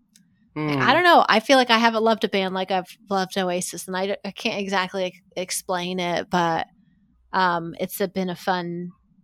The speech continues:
Speaker 1: journey to kind of be on. So it's cool that you,
Speaker 2: Yeah.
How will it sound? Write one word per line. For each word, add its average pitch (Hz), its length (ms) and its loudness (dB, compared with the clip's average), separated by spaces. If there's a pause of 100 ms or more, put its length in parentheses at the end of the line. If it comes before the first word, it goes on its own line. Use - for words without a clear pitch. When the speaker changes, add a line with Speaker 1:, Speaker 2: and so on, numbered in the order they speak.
(120)
Speaker 1:
journey 185 260 0
to - 140 -6
kind 185 180 -2
of 170 60 -2
be 180 100 -2
on. 170 240 0
So - 160 2
it's 277 160 0
cool 262 320 6
that 233 160 8
you, 131 80 4
Speaker 2:
Yeah. 160 340 2